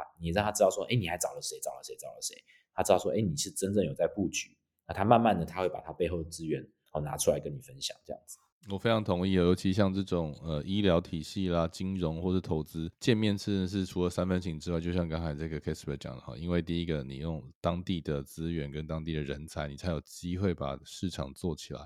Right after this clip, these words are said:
Speaker 2: 又或者是说，呃，像医疗啦、金融这种都是白天工作，虽然美国人晚上没有在上班，在这种行业，所以他其实你要这个跨时区域也好，人不在当地，其实很难解决问题，或者是理解问题之后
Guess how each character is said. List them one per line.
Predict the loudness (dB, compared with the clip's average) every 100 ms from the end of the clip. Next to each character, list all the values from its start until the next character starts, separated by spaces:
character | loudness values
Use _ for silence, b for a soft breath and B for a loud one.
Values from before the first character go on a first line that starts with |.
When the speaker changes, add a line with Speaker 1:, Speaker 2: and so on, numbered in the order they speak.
| -8 -2
Speaker 2:
又 | 4
或 | 4
者 | 4 0
是 | 0
说， | 2 2 2
呃， | -2 -6 -8
像 | -4 -4 -4 -10 -16 _
医 | -4 2
疗 | 2 4
啦、 | 4 2
金 | 0 -2
融 | -2
这 | 0 0
种 | -2 -2
都 | -2
是 | -2
白 | 2 2
天 | 2 0 0
工 | -2 0
作， | -2 -2
虽 | -2
然 | -6 -4
美 | -2
国 | 4 4
人 | 4 2
晚 | 4
上 | 6
没 | 6
有 | 4
在 | 2
上 | 0 0
班， | 0 2
在 | 2
这 | 4
种 | 2
行 | 0 -2
业， | -2 0
所 | 2
以 |
他 | 2 0
其 | -4
实 | -4 -4
你 | 0
要 | 4 4 2
这 | 0
个 | 2 2
跨 | 6 6
时 | 6 2 0
区 | -2 0
域 | 2
也 |
好， | 2 2
人 | 2
不 | 4
在 | 4
当 | 4 0 0
地， | -4
其 | -2 -2
实 |
很 | 0
难 | -2
解 | -2 -2
决 | 0
问 | 2 0 0
题， | -4
或 | 0 2
者 | 2
是 | -2
理 | -4 -6
解 | -4 -4
问 | -4
题 | -6 -8
之 | -2
后 | -2